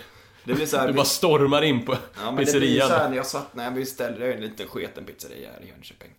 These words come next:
Speaker 1: Men när man stod där och beställde kebabbrullen, då, då vänder man sig åt vänster, då ser man det enda som hänger på väggen här, på den här kala jävla pizzerian.
Speaker 2: Mm.
Speaker 1: Det är ett A fyra-papper uppsatt med, med en sån här säkerhetsnål, typ. Och då står det, eh, "Hans namn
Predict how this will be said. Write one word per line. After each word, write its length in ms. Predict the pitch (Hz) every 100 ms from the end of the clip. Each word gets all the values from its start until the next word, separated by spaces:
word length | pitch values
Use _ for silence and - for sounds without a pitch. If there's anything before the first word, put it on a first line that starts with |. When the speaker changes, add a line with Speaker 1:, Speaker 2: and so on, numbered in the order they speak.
| - - - -
Speaker 1:
Men 140 | 120
när 60 | 120
man 140 | 123
stod 320 | 120 131 123 123
där 100 | 117
och 60 |
beställde 600 | 104 104 107 95 92 101
kebabbrullen, 640 | - 107 107 98 101 104
då, 200 | 104 95 - -
då 140 | 113 120 -
vänder 300 | 127 110 104
man 180 | 104
sig 160 | 104 107
åt 100 | 104
vänster, 380 | 113 101 - 101
då 100 | 110
ser 220 | - 127
man 140 | 107 104
det 60 |
enda 360 | - 135 131 117
som 160 | 120 139
hänger 240 | 127 110
på 120 | 110
väggen 360 | 110 101 101 110
här, 200 | 104 104
på 260 | - -
den 100 | 113
här 120 | 107 -
kala 400 | 113 113 101 95
jävla 260 | 104 107
pizzerian. 680 | 98 104 104 104 104 101 107 -
Speaker 2:
Mm. 240 | 120 107 127 -
Speaker 1:
Det 140 | 120
är 20 | 110
ett 100 | -
A 320 | 113 131 139 -
fyra-papper 680 | 107 98 98 - 95 - 110 127
uppsatt 420 | 131 - 98 -
med, 120 | 95 - - _
med 220 | _ 107 104
en 280 | 104 107 -
sån 140 | 113
här 80 | 101
säkerhetsnål, 1000 | - 113 110 107 95 92 101 104 117 120
typ. 280 | - - - _ _
Och 120 | -
då 60 | 113
står 200 | 110 120
det, 160 | 95 92 - - - _ _ _ _ 101
eh, 200 | 101 98
"Hans 460 | 117 117 120 - 117
namn 400 | 113 110 139